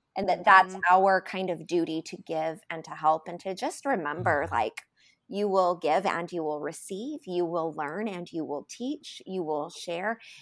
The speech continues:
Speaker 1: If you want the people that you're serving to be your friends, you have to come into it with an equal, um, with, with the, just this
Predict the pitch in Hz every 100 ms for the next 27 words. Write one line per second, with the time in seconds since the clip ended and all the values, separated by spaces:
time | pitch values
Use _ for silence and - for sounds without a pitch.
0 | - - 202 - 208 180 180 196 208 _
1 | _ _ _ _ _ _ _ _ _ -
2 | 294 - 208 214 214 190 170 - 175 165
3 | 175 175 175 165 156 151 151 - 180 160
4 | 156 165 170 - - _ _ _ _ _
5 | _ _ _ _ _ 180 180 - 214 202
6 | 269 - 233 208 180 185 - 185 170 175
7 | - 156 - _ 185 180 - 170 165 160
8 | 160 175 _ _ _ _ _ _ _ _
9 | _ - _ 196 196 196 190 185 - 214
10 | 247 262 262 277 311 285 302 320 302